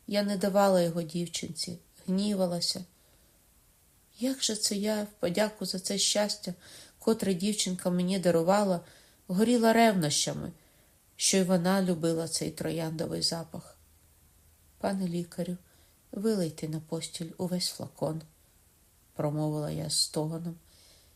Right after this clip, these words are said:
Моє дитя помре спокійніше, коли дихатиме цим духмяним трунком.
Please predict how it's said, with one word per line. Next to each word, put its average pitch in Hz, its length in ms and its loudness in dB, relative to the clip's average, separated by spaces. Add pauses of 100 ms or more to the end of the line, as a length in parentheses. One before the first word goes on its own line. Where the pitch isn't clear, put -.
(240)
Моє 190 260 0
дитя 190 420 -2
помре 180 320 0
спокійніше, 185 880 -2 (480)
коли 170 180 2
дихатиме 160 600 -4
цим 156 260 -4
духмяним 156 600 -6
трунком. 170 560 -6